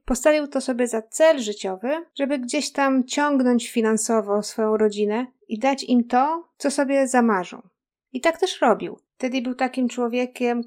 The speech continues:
który narzucał sobie, może nie stres, ale jakieś takie dyscypliny. O, może to będzie dobre słowo.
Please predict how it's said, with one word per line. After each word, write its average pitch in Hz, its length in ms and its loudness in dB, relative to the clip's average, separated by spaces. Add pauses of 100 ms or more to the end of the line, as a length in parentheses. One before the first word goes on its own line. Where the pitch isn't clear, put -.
który 233 920 0 (120)
narzucał 233 580 2
sobie, 220 600 2 (120)
może 320 260 0
nie 254 100 2
stres, - 680 -2 (320)
ale 233 200 0
jakieś 240 280 -2
takie 233 640 -2 (200)
dyscypliny. 240 680 2 (120)
O, 196 200 -4 (180)
może 220 260 -4
to 214 120 -6
będzie 208 280 0
dobre 208 280 2
słowo. 208 480 -2